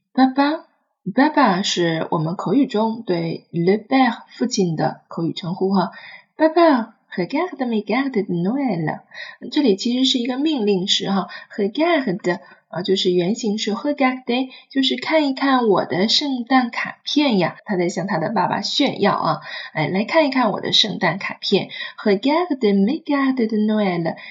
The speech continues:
mes也是一个叫主偶形容词，表示我的一些什么什么东西哈。接下来，dis cailloux，哎，caillou就说到了，Est-ce que je pourrais les offrir demain？哎，这句话我们来看一下哈。Est-ce que，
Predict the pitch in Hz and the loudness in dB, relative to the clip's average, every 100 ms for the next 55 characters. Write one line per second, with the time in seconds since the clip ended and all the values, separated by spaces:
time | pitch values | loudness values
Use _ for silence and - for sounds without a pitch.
0 | - - 226 285 330 - _ _ 180 175 | -10 -2 0 2 0 -2 _ _ 2 2
1 | 185 233 208 185 190 214 196 196 185 - | 2 2 2 2 2 2 2 0 -2 0
2 | - 214 190 175 185 190 170 - 175 156 | 2 2 0 -2 -4 -4 -8 -6 -6 -6
3 | - 220 - 185 - 180 180 180 180 - | -4 -4 -4 -4 -4 -6 -4 -4 -4 -4
4 | 269 262 170 131 156 - 139 156 190 - | -4 -4 -6 -8 -8 -8 -8 -8 -8 -8
5 | 180 - - - - - 180 180 170 262 | -8 -8 -12 -18 -18 -8 -4 -2 -4 -6
6 | - _ - 170 196 262 - - 190 175 | -14 _ -6 -2 -2 -4 -6 -2 -2 -2
7 | 147 - _ - 160 - 180 196 185 160 | -6 -10 _ -12 -10 -2 2 2 0 -4
8 | - - 170 160 110 - - _ _ _ | -6 -8 -4 -4 -4 -6 -10 _ _ _
9 | 202 196 - 349 339 262 170 - 175 196 | -2 -2 2 4 6 4 -6 -8 -4 -2
10 | 311 254 - - - 233 285 294 - - | 2 2 0 -6 -2 0 0 -2 -12 -10
11 | - 190 175 165 170 302 _ - - 170 | 0 0 2 -2 -2 -4 _ -20 -8 -6
12 | 175 330 311 302 294 285 190 165 165 - | -2 0 0 0 2 2 0 -2 -4 -4
13 | 202 180 185 175 180 160 - - _ - | -4 -4 -2 -2 -2 -4 -10 -20 _ 2
14 | 196 190 - - - 269 | 2 2 -4 -10 0 0